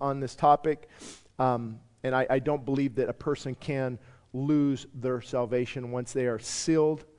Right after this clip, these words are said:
with the Holy Spirit, once the Holy Spirit is given to them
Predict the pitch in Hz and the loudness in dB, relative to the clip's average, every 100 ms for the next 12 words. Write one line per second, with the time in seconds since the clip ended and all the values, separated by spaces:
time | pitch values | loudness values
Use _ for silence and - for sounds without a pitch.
0 | _ _ 139 147 151 147 147 - 156 151 | _ _ -4 0 0 0 -2 -4 -2 0
1 | 151 139 - 127 135 - 135 110 120 139 | 0 -4 -6 -4 -4 -2 -2 -2 -2 -4
2 | 131 139 139 | -4 -2 0